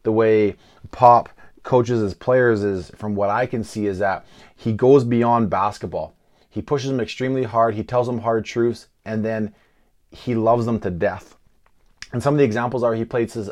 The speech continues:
a big emphasis on developing relationships with his players, and he does this through,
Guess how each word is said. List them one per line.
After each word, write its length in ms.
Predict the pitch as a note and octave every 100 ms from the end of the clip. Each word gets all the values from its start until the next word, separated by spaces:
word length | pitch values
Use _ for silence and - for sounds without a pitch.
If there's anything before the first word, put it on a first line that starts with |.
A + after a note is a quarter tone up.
| -
a 60 |
big 680 | G#2 F#2+ B2+ C3 C3 A#2+ -
emphasis 480 | G2+ A2+ A2+ - F#2+
on 220 | F#2+ G2+
developing 420 | F#2 G2+ G#2+ A2
relationships 460 | G#2 G2 F#2+ G2+ F2+
with 100 | F2+
his 120 | F2
players, 340 | - G#2+ F#2+ G2
and 80 |
he 40 | F#2+
does 240 | F#2+ A2+
this 220 | A2+ A2
through, 240 | - G2